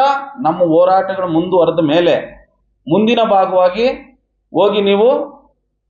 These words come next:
ಲೆಟರ್ಸ್ ನಾವು ಕೊಟ್ಟಿದ್ದೀರಿ ಅಂತ ಹೇಳ್ಕೊಂಡಿದ್ದೀರಾ ನೀವು. ಸಂತೋಷ. ಯಲಹಂಕದಲ್ಲಿ ನೀವು ಆ ತ-, ಕೆಲ್ಸ, ಒಳ್ಳೆ ಕೆಲ್ಸ ಮಾಡಿದ್ರೆ ಅದಕ್ಕೆ ನಮ್ದು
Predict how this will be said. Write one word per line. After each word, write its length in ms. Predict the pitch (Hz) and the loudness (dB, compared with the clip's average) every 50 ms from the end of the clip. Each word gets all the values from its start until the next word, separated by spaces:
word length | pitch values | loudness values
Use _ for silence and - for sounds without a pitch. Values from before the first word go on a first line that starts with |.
| _ _ _ _ _ - | _ _ _ _ _ -2
ಲೆಟರ್ಸ್ 380 | 139 156 170 170 208 208 202 - | 0 0 2 2 0 -2 -2 -2
ನಾವು 180 | 185 165 165 160 | -2 -2 -2 0
ಕೊಟ್ಟಿದ್ದೀರಿ 500 | 156 156 147 - 170 160 151 147 135 139 | -2 -4 -2 0 0 0 0 0 0 -2
ಅಂತ 180 | 151 143 - 175 | -4 -2 -2 0
ಹೇಳ್ಕೊಂಡಿದ್ದೀರಾ 720 | - 196 208 220 208 214 190 170 143 131 123 117 110 110 | 2 2 2 2 0 0 0 0 0 -2 -2 -2 -2 -2
ನೀವು. 440 | 110 107 98 98 98 - - _ _ - | -2 -4 -6 -8 -12 -14 -20 _ _ -4
ಸಂತೋಷ. 460 | 143 151 170 156 - 190 180 - - 143 104 92 - - - - _ - 117 | -2 -2 -2 0 0 0 0 0 0 -2 -2 -4 -6 -12 -20 -20 _ -6 -4
ಯಲಹಂಕದಲ್ಲಿ 560 | 127 143 156 170 175 160 165 170 165 165 160 | -2 0 0 0 -2 0 0 0 0 0 0
ನೀವು 340 | 151 151 160 170 170 175 175 | 0 2 2 2 2 2 2
ಆ 200 | 160 151 147 - | 2 0 0 -2
ತ-, 220 | 156 156 139 - | -6 -6 -6 -4
ಕೆಲ್ಸ, 260 | - 143 143 143 - | -4 -6 -4 -2 -2
ಒಳ್ಳೆ 320 | 170 160 151 143 147 160 165 | 0 2 2 2 2 0 0
ಕೆಲ್ಸ 280 | 165 165 156 156 156 156 | 0 -2 -4 -4 -4 -4
ಮಾಡಿದ್ರೆ 400 | 147 147 143 143 143 143 - 208 | -4 -2 -2 -4 -4 -4 -2 0
ಅದಕ್ಕೆ 340 | 226 214 170 165 160 - 139 | 0 0 0 -2 -4 -6 -4
ನಮ್ದು 680 | 127 123 131 147 160 170 202 233 254 - - - - | -2 -2 0 0 0 2 2 2 2 0 -2 -4 -10